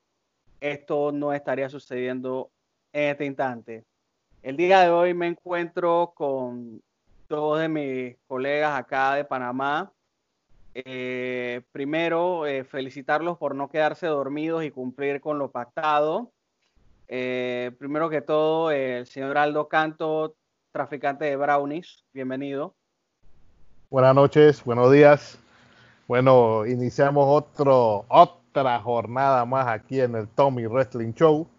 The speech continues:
Speaker 2: En una semana, tal como lo dijiste, que yo siempre la catalogo cuando pasan estas cosas, las tres Fs.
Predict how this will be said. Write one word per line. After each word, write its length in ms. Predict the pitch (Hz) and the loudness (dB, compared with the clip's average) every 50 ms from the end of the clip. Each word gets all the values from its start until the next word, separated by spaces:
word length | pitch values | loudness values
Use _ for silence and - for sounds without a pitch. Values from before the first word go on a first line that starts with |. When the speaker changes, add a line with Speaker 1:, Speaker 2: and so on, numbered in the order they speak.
| _ _ _ _ _ _ _ _ - - - - - | _ _ _ _ _ _ _ _ -20 -20 -20 -18 -12
Speaker 2:
En 160 | - 117 113 | -8 -4 -2
una 200 | 123 139 143 139 | 2 4 4 4
semana, 760 | 131 - 135 120 120 131 135 139 139 135 127 120 117 113 104 - - _ _ | 4 4 0 2 4 4 4 6 6 6 6 6 4 2 0 -4 -14 _ _
tal 180 | 127 127 123 | 4 4 4
como 160 | 123 135 131 | 4 4 6
lo 140 | 127 123 113 | 6 6 6
dijiste, 720 | 113 117 127 131 120 - 143 127 123 117 110 104 98 92 87 - _ _ _ _ _ _ _ _ _ _ _ _ - - - - | 6 4 2 0 2 4 4 6 6 6 4 4 2 -2 -6 -12 _ _ _ _ _ _ _ _ _ _ _ _ -20 -20 -20 -20
que 160 | - - 113 | -8 -4 -2
yo 100 | 110 117 | -2 0
siempre 300 | 113 - 139 131 131 143 | 2 2 2 4 6 6
la 500 | 139 135 127 120 117 113 113 110 107 107 101 | 6 8 8 6 6 4 4 2 0 -2 -2
catalogo 540 | - 117 113 120 117 113 120 131 139 143 123 | -4 -2 0 0 2 4 6 6 6 4 4
cuando 220 | 123 117 117 113 | 2 0 -2 0
pasan 260 | 110 127 - - 139 | -2 -2 -2 0 -2
estas 220 | 131 123 - 127 - | -2 0 -2 -2 0
cosas, 260 | - 135 - 139 131 | 0 0 0 2 0
las 160 | 120 107 110 | 0 0 2
tres 240 | - 147 143 135 - | 4 4 4 4 4
Fs. 560 | 165 160 139 - - 107 92 - - - _ | 4 4 4 4 -2 -4 -6 -6 -14 -20 _